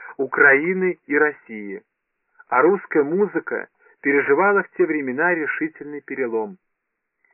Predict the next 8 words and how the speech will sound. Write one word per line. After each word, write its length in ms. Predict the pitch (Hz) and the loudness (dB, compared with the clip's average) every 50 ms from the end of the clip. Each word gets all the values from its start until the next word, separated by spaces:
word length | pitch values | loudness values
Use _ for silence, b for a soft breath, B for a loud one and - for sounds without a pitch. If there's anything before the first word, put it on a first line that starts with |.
| b b b b | b b b b
В 100 | - - | -14 -6
течение 560 | - 160 - - - 175 190 190 185 180 175 | -4 -4 -4 -2 0 2 2 2 2 2 0
веков 420 | 156 160 156 - - 170 190 196 185 - _ _ b b b b b b | 2 0 -2 0 2 2 2 2 0 -6 _ _ b b b b b b
в 120 | - - | -18 -6
певческом 640 | - 185 202 208 190 - - 185 - - - 175 156 - | 2 4 6 6 4 2 -2 -4 -4 -2 -4 -4 -4 -2
церковном 600 | - 165 - - 170 180 190 180 180 170 165 160 151 | -2 -2 -2 2 2 2 2 4 2 -2 -2 -4 -6
искусстве 540 | - - - 175 190 190 - - 156 160 151 | -6 -8 -8 -6 -6 -6 -6 -4 -4 -2 0
господствовало 1040 | 156 151 143 - - - 170 180 185 - - - - 165 165 165 165 165 165 156 | 2 0 0 -2 -4 -2 0 0 0 0 -6 -8 -6 -4 -2 0 0 0 -2 -2